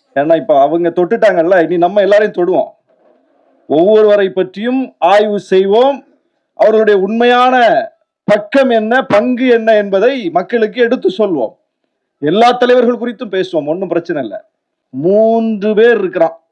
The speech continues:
மூணு விழுக்காடு இருக்கக்கூடியவனை பிடிச்சு, ஒரு எளியவனை பிடித்து, வலிமையற்றவனை பிடித்து, பெரும்பான்மையாக இருக்கக்கூடியவர்கள் போட்டு அடிக்கிறது, இதுக்கு பேரு வீரமா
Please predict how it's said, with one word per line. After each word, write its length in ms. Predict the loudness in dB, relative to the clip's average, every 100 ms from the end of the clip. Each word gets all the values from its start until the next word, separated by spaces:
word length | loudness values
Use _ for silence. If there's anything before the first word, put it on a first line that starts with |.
| _ _ -10
மூணு 480 | -2 0 0 0
விழுக்காடு 540 | 0 0 0 0 2 0
இருக்கக்கூடியவனை 640 | -2 -4 -4 -2 -4 -6
பிடிச்சு, 580 | -8 -10 -8 -6 -6 -6 -10 _ _ _ _ _ _ _ _ _ _ _ -4
ஒரு 220 | 0 2
எளியவனை 640 | 2 2 2 2 2 -2
பிடித்து, 720 | -4 -4 -6 -6 -8 -8 -12 _ _ _ _ _ _ -2
வலிமையற்றவனை 800 | 0 2 4 2 0 -2 -2 -4
பிடித்து, 720 | -6 -6 -6 -6 -8 -8 -12 _ _ _ _ _ _ _
பெரும்பான்மையாக 880 | -4 0 0 2 4 4 2 2 2
இருக்கக்கூடியவர்கள் 680 | -2 -4 -8 -4 -2 -2 -4
போட்டு 300 | -4 -2 0
அடிக்கிறது, 480 | 0 -2 -4 -4 -4
இதுக்கு 240 | -6 -4
பேரு 200 | 0 0
வீரமா 640 | 2 0 0 2 0 -2